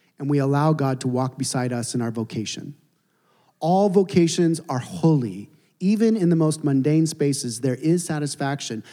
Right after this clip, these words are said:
not only because God says the work is good, but because the God that we are working beside is good to us. And so if we walk closely enough with him in our daily work, we become conduits of his presence, thin spaces between heaven and earth.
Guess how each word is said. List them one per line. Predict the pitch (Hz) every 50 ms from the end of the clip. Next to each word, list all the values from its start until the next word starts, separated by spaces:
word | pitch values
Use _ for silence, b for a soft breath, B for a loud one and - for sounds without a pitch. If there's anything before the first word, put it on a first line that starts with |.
| B B B -
not | 143 160 180 220 254 240
only | 247 247 240 233
because | 185 196 - - 185 180 147
God | 131 175 175 175 180 165
says | - 170 151 131
the | 135 143
work | 135 143 160 160 160 156
is | 143 127 123
good, | 127 208 226 214 165
but | 151 151 147
because | 151 147 - 170 156 147 139 - B B B B B
the | - -
God | 139 185 160 165 196 180
that | 165 -
we | 151 156 165
are | 151 135
working | 127 147 151 147 - 147 135
beside | 123 127 120 - 170 165 160 147 131 -
is | - 120 120
good | 117 - 139 135 135 -
to | - 185 180 170
us. | - - - - - - - - - - _ _ _ _ _ _ _ _ _ _ _ _ _ _ _ _ _ _ _
And | - 156
so | 202
if | 190 175 -
we | 226
walk | 220 233 233 202 185
closely | - - 240 285 269 - - 240 196
enough | 170 151 131 123 127 - - - -
with | 165 247 240 - -
him | - 131 127 135
in | 135 139
our | 143 139
daily | 143 190 226 233 196 165
work, | 151 190 185 156 B B B B B -
we | 165 214
become | 220 254 - - 233 214
conduits | 180 - - - - 202 214 214 220 214 208 208 -
of | 170 156 -
his | 165 147
presence, | - - 151 127 110 101 - - - - _
thin | _ _ - 202 202 202 196 196
spaces | 185 - - 180 170 170 - 170 156
between | 147 151 151 - - 156 147 143
heaven | 143 147 147 143 139 135
and | 135 131 139
earth. | 135 123 113 - - - - -